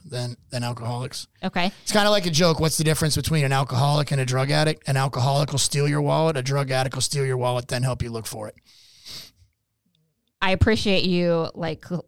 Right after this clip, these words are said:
Speaker 2: claiming that and owning that of, like, "Hey, this is what I learned through those throes."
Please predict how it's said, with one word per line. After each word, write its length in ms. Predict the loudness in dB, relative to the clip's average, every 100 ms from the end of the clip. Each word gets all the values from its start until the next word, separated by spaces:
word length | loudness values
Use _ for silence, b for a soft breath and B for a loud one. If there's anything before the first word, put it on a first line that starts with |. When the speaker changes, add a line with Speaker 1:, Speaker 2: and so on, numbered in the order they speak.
| -14
Speaker 2:
claiming 380 | -4 -2 0 0
that 240 | 2 2
and 100 | -2
owning 300 | -6 -6 -4
that 240 | 0 0 -2
of, 100 | -4
like, 200 | -6 -4
"Hey, 160 | -4
this 200 | -4 -6
is 100 | -4
what 140 | -2 -2
I 100 | -2
learned 320 | -2 -2 -4
through 200 | -4 -2
those 280 | 0 0 -2
throes." 500 | -4 -2 0 -2 -4